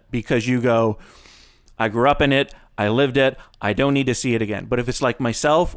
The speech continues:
or you, J D, where we're just on the periphery of it, I think if you look at it from the perspective of not the me generation, but rather people that have lost their way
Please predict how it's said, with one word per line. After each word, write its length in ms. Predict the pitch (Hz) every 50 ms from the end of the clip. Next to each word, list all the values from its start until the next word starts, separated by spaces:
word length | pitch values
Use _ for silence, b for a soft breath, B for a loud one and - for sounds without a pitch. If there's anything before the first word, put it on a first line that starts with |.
| -
or 120 | - 127 120
you, 280 | 117 123 151 185 185
J 240 | 139 147 143 123 120
D, 220 | 107 117 113 113
where 180 | 113 117 127 127
we're 80 | 123 127
just 280 | 117 143 156 147 -
on 140 | 165 156 139
the 60 | 127
periphery 720 | - - - 135 131 151 175 170 - 156 139 120 113 110 107
of 160 | 98 87 -
it, 320 | - 53 - - - - _ b b b b b b b b b b b b b b b b b b b b
I 100 | - 147
think 240 | 160 - 226 240 233
if 140 | 269 247 -
you 140 | 240 233 214
look 240 | 185 175 185 170 196
at 60 | 175
it 80 | 170 -
from 180 | - 180 160
the 80 | 156 151
perspective 640 | - - - - - - 170 165 165 - 165 147 135 -
of 280 | 131 127 127 123 123
not 480 | 127 127 139 147 156 170 180 190 - - - _ _ _ _ _ _ _ _ _ _ _
the 100 | 123 123
me 220 | 135 151 170 196 190
generation, 560 | 151 165 151 143 139 131 123 123 117 143 131
but 100 | 139 127
rather 280 | 104 143 147 147 143 135
people 380 | - - - 156 156 - 180
that 120 | 156 151 143
have 140 | 139 113 120
lost 400 | 113 120 123 131 131 - - -
their 100 | 139 131
way 520 | 117 113 110 101 107 120 139 196 202 -